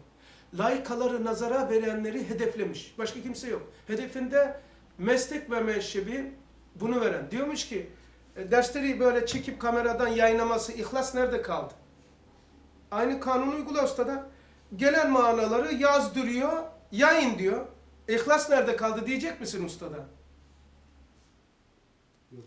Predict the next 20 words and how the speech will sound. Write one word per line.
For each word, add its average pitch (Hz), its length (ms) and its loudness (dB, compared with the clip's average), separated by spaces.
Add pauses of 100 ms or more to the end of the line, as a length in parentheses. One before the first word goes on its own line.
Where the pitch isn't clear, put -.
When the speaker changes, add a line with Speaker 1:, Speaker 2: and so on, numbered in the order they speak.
Speaker 2:
hiç - 240 -20
ders 156 280 -12
yapması, 151 520 -14 (120)
yapma 147 360 -12
demek 113 280 -16 (140)
bu 120 60 -16
yani. 110 260 -14 (260)
Burada 120 300 -18
da 120 40 -16
yine 117 180 -14
Speaker 1:
Tabii, 202 460 -10 (300)
tabii. 202 260 -14 (600)
Peki. 185 180 -8
Speaker 2:
Ha 156 160 -6
beş 170 240 -6
kişi, 139 240 -16
ha 151 60 -10 (240)
elli 160 280 -8
kişi, - 220 -20 (540)
ha 135 60 -20